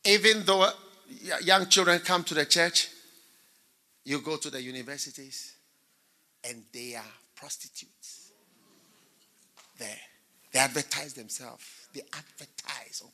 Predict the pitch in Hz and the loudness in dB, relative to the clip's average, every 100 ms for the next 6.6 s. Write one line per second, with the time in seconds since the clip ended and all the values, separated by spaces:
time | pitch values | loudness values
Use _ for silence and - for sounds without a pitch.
0 | - - 135 _ - - - - 110 131 | -14 -14 -16 _ -20 -16 -16 -18 _ _
1 | 131 101 98 113 123 123 123 104 107 185 | -18 -18 -18 -16 -16 -14 -14 -14 -10 -10
2 | 214 208 143 - - - 120 117 143 110 | -10 -14 -16 -16 -18 -20 -20 -16 -16 -14
3 | 110 127 123 - - - - _ _ _ | -14 -14 -16 -16 -18 -18 -20 _ _ _
4 | _ 453 1077 1077 - _ - _ _ _ | _ -20 -20 -20 -20 _ -20 _ _ _
5 | _ _ - _ _ - 127 123 127 123 | _ _ -20 _ _ -4 -2 -2 -4 -2
6 | 117 160 220 135 110 | 4 8 8 6 0